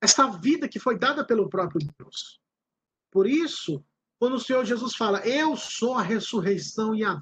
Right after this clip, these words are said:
vida. Quem crê em mim, ainda que esteja morto, viverá." Portanto, meus irmãos, por isso é que nós precisamos atentar extremamente para as coisas espirituais,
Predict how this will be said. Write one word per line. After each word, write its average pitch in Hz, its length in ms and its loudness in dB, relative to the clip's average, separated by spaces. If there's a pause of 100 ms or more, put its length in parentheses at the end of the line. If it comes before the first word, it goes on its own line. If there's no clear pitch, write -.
(120)
vida. 170 380 -6 (1080)
Quem 302 260 2
crê 262 300 0
em 247 140 0
mim, 220 320 2
ainda 262 420 0
que - 100 -2
esteja 202 460 0
morto, 208 520 0 (640)
viverá." 147 680 0 (1200)
Portanto, 277 600 0
meus 220 240 2
irmãos, 160 580 -2 (380)
por 247 140 2
isso 311 240 2
é 269 60 0
que 254 140 0
nós 240 220 0
precisamos 233 500 0
atentar 226 580 0
extremamente 247 720 0
para 240 160 -2
as - 140 -6
coisas 233 540 0 (260)
espirituais, 196 1120 0